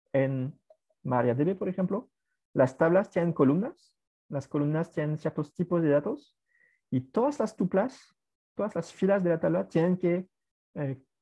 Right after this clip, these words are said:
em, tener valores para las mismas columnas.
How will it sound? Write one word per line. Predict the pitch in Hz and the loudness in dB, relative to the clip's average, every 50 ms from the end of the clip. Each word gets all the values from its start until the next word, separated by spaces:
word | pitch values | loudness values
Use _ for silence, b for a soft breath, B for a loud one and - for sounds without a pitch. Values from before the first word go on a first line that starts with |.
| _ _ - | _ _ -10
em, | 143 131 127 123 123 123 123 120 120 120 | -6 -6 -4 -4 -4 -6 -6 -6 -6 -8
tener | - - 147 147 147 151 143 | -4 -4 -2 -2 0 -2 2
valores | 131 127 127 131 135 143 156 160 - | 2 4 4 6 4 4 2 0 -2
para | - 151 143 143 139 139 139 | -4 -2 0 0 0 -2 -2
las | - 135 127 - - | -2 -4 -4 -2 -4
mismas | 143 135 - 139 135 - | -6 -2 -2 -2 -2 -2
columnas. | - - 123 123 117 110 98 - _ _ | -2 -2 0 0 0 -4 -6 -8 _ _